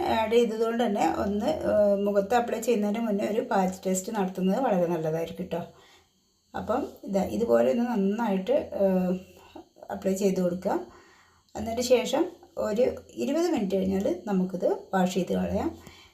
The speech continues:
ഇത് ദിവസവും നമുക്ക് രണ്ട് പ്രാവശ്യം മുഖത്ത് അപ്ലൈ ചെയ്ത് കൊടുക്കാവുന്നതാണ്. നമ്മളിത് ആദ്യം ഒരു പ്രാവശ്യം, ഏഹ്, നമ്മുടെ സ്കിന്നിൽ അപ്ലൈ ചെയ്ത് കഴിയുമ്പോൾ പെട്ടെന്ന് തന്നെ ഇത് ഉണങ്ങി പോകുന്നതായിട്ട് കാണാം. അപ്പോൾ നമുക്ക് ഒന്നും കൂടെ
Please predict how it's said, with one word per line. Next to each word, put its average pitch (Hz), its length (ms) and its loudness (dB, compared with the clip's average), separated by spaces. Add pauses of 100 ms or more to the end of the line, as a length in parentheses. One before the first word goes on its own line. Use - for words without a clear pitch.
(100)
ഇത് 294 180 0 (280)
ദിവസവും 233 680 4
നമുക്ക് 196 400 -2
രണ്ട് 208 360 0
പ്രാവശ്യം 208 460 2 (360)
മുഖത്ത് 185 380 -2
അപ്ലൈ 190 300 0
ചെയ്ത് 190 260 2
കൊടുക്കാവുന്നതാണ്. 185 680 2 (440)
നമ്മളിത് 269 340 4
ആദ്യം 254 380 2
ഒരു 240 140 4
പ്രാവശ്യം, 247 500 4 (360)
ഏഹ്, 208 300 -2
നമ്മുടെ 214 300 -4 (380)
സ്കിന്നിൽ 202 400 -2 (220)
അപ്ലൈ 202 280 -2
ചെയ്ത് 208 240 4
കഴിയുമ്പോൾ 190 380 4 (560)
പെട്ടെന്ന് 254 300 2
തന്നെ 285 140 2
ഇത് 269 160 4 (540)
ഉണങ്ങി 220 340 -2
പോകുന്നതായിട്ട് 208 480 0
കാണാം. 180 340 0 (160)
അപ്പോൾ - 180 -8
നമുക്ക് 240 300 -2 (120)
ഒന്നും 254 380 2
കൂടെ 208 220 2